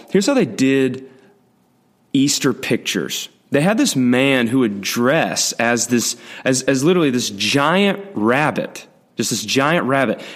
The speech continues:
And he would hold the baby, and the family would take pictures of that.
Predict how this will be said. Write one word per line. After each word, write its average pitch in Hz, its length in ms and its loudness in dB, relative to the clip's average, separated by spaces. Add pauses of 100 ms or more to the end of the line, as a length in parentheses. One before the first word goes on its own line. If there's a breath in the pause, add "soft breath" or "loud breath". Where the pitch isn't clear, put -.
And 120 100 2
he 180 100 4
would 214 140 4
hold 196 600 0
the 165 100 0
baby, 131 760 0 (540 loud breath)
and 139 420 0 (640)
the 147 120 2
family 175 420 2
would 151 200 0
take 165 280 -2
pictures 147 460 0
of 95 140 -2
that. 85 340 -2